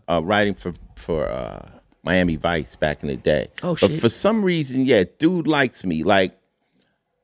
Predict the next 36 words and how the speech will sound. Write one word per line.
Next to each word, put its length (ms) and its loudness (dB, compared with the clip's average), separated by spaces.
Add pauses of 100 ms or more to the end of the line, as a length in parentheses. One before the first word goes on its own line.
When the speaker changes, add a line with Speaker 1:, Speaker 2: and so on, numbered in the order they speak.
Speaker 1:
I 100 4
met 220 2
him. 520 0 (840)
I 100 4
was 220 0
with 140 0
my, 340 0
at 100 4
my 180 2
house 600 -4 (340)
with 180 2
Fab 340 4
Five 320 0
Freddy. 480 -4 (420)
Th-, 160 0
there's 200 2
just 160 -2
some 140 2
t-, 160 -12
weird 280 2
chains 340 0
of 80 -6
events. 320 -2
And 220 0
you, 140 -16 (420)
podcasts 480 0
love 180 2
stories, 600 -2
right? 100 -4
Speaker 2:
Yeah, 100 4
yeah, 240 -2
for 140 -10
sure. 160 -6
Speaker 1:
So 160 4
I'm 160 2
with 200 0